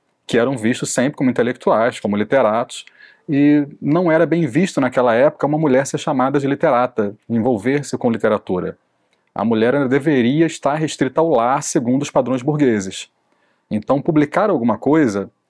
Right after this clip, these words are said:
e você pode pensar, "Ah, mas qual é o problema de publicar poema?" De qualquer forma, é colocar sua voz pública, colocar pro público as suas ideias, a sua produção. Então, se a mulher deveria ser modesta e restrita ao ambiente doméstico,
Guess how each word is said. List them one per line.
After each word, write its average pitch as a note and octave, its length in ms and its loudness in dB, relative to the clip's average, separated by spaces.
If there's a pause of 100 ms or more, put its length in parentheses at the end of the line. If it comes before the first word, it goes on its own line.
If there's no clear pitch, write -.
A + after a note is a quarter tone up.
(220)
e A#2 120 -6
você - 80 -14
pode C3+ 140 -2
pensar, D3 180 -4
"Ah, C#3 40 0
mas A#2+ 200 -2
qual - 280 0
é - 40 2
o D#3 60 0
problema C3 500 0
de - 80 -12
publicar A#2+ 360 -2
poema?" A2 520 -2
De A2+ 220 -12
qualquer G2+ 220 -2
forma, D#3 400 -4
é E3 80 -2
colocar G#3+ 340 0
sua C3 160 -2
voz C3+ 220 -4
pública, B2+ 420 -2
colocar A#2 380 -2
pro G#2+ 160 -4
público D#3+ 420 0
as C#3+ 80 -2
suas C#3 220 -2
ideias, A2 500 0 (220)
a G2 80 -4
sua - 180 -2
produção. A#2+ 580 -4 (560)
Então, A#2+ 380 -2
se B3+ 140 -4
a - 20 2
mulher C3+ 220 0
deveria C#3+ 260 0
ser C#3+ 160 -2
modesta G#2 720 0
e D#3 40 2
restrita A#2 540 -2
ao A2+ 60 0
ambiente G#2 420 -2
doméstico, G2 760 -2